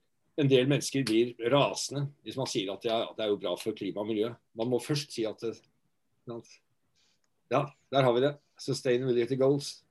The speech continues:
Der kommer Thomas med F N's bærekraftsmål. At den kan faktisk hjelpe oss å oppfylle noen av de målene som vi ikke har vært i nærheten av tidligere. Men den gjør, det skjer ikke av seg selv.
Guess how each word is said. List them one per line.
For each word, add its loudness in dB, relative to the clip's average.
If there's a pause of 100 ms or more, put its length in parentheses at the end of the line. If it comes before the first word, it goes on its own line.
Der -16
kommer -4
Thomas -4
med -6 (540)
F -6
N's -6
bærekraftsmål. -4 (340)
At -4
den -4
kan -2
faktisk -6
hjelpe -4
oss -12
å 0 (220)
oppfylle -6
noen -6
av -4
de 0
målene -6
som -8
vi -4
ikke -10
har -8
vært -8
i -8
nærheten -12
av -16 (380)
tidligere. -8 (1300)
Men 0
den 4
gjør, 4
det 4
skjer 0
ikke -2
av -2
seg -4
selv. -2